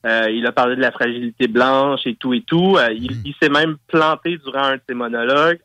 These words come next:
Speaker 1: en répétant, euh, les petites, euh, diarrhées verbales des, euh, des petits woke, euh, groomers Disney.
Speaker 2: C'est pla-, c'est
Speaker 1: Et
Speaker 2: t-, empêtré dans ses mots, c'est ça ?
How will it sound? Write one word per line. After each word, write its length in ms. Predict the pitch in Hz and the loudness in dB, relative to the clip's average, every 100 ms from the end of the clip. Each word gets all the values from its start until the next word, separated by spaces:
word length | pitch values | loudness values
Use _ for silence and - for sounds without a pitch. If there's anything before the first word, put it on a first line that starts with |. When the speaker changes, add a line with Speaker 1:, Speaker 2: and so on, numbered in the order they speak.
| 113 | -4
Speaker 1:
en 200 | 120 139 - | -2 -4 -6
répétant, 560 | 127 - 120 - 139 143 _ _ _ - | -6 -4 -4 0 0 0 _ _ _ -4
euh, 280 | 101 98 98 | 0 2 2
les 200 | 104 131 | 2 2
petites, 500 | 123 113 139 135 - | 0 0 -2 -2 0
euh, 520 | 107 101 101 98 95 95 | 2 2 0 0 -4 -6
diarrhées 380 | 117 123 117 127 | 0 0 2 2
verbales 580 | 131 107 110 123 127 120 113 | 0 0 2 2 2 -2 -6
des, 280 | 120 131 113 | -6 -6 -8
euh, 380 | 101 98 98 95 92 | -10 -10 -10 -12 -10
des 80 | 107 | -12
petits 200 | - - | -10 -2
woke, 260 | 110 165 - 95 | 0 0 0 -4
euh, 540 | 92 92 90 90 82 - - - | -4 -4 -6 -8 -8 -12 -12 -2
groomers 400 | 117 113 120 113 110 | 2 4 2 0 -4
Disney. 380 | 107 117 143 147 | -2 0 0 -4
Speaker 2:
C'est 200 | 123 143 | -8 -6
pla-, 200 | 139 127 | -6 -6
c'est 140 | 113 123 | -4 -2
Speaker 1:
Et 40 | |
Speaker 2:
t-, 80 | 139 123 - _ - | -2 -6 -20 _ -14
empêtré 460 | 135 139 143 139 151 | -8 -4 -2 -2 -4
dans 140 | 143 | -4
ses 160 | 143 156 | -4 -6
mots, 220 | 202 247 | -6 -12
c'est 120 | 165 | -16
ça ? 100 | 160 | -16